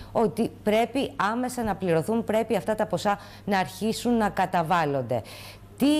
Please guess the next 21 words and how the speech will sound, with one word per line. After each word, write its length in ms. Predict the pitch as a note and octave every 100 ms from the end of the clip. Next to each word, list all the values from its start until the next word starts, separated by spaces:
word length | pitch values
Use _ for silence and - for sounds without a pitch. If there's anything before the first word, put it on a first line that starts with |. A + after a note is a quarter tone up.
| D4 -
ακριβώς, 720 | G3+ - G3+ D#3+ F#3+ F3+ -
ε, 220 | F3 E3 D#3+
γίνεται 440 | C#3 G#3+ G3+ E3
τώρα 280 | E3 E3 D#3
στους 380 | - - D#3+ - - - -
κόλπους 520 | - B3+ C4 G#3+ G3+
των 220 | G3+ F3+
εμπόρων, 760 | E3+ D3 D#3 D#3+ D#3+ F3 G#3+ A#3 - - - -
τι 80 | D4
λένε 340 | D4 C#4 A3 F#3+
οι 220 | E3 E3
έμποροι, 760 | E3 D3+ E3 D#3+ F#3 B3 G#3 - - -
ε, 60 | G3 -
τι 100 | D4
είναι 160 | D#4
αυτό 240 | C#4+ - C4+
που 120 | C#4
σας 220 | B3+ C4
δυσκολεύει 580 | G3+ E3 G#3+ A3+ C#4 A3+
τόσο 300 | C4 C4+ C4
πολύ; 380 | A3+ A3 D3+